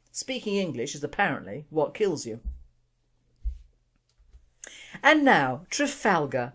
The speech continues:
if it were fought today. Admiral Nelson, order the signal, Hardy. Captain Hardy, aye, aye, sir. Nelson,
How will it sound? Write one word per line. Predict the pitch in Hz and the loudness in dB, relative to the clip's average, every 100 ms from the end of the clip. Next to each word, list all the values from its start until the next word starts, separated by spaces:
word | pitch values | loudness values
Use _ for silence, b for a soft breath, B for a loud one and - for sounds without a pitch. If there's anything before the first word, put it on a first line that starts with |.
| _ | _
if | 165 156 | -6 -2
it | 175 | 0
were | 165 | 0
fought | 185 - 147 127 - | -2 0 0 0 -4
today. | 120 120 127 156 170 190 _ _ _ _ _ - B B B | -12 -6 -4 -2 -4 -6 _ _ _ _ _ -20 B B B
Admiral | 262 233 160 160 147 | 8 8 8 2 4
Nelson, | 160 208 - 147 143 - | 2 2 0 -4 -8 2
order | 247 277 269 | 6 8 8
the | 269 | 4
signal, | - 175 139 139 | 4 2 0 -4
Hardy. | 139 131 131 131 - _ | -4 -4 -4 -8 -10 _
Captain | - 165 - 147 | 0 0 0 -6
Hardy, | 160 160 151 143 - | -4 -2 -2 -2 -4
aye, | 147 | -4
aye, | 143 156 | -2 -4
sir. | 151 143 135 131 - _ _ | -4 -4 -4 -4 -10 _ _
Nelson, | 170 160 156 - 139 | -2 -2 0 -4 -8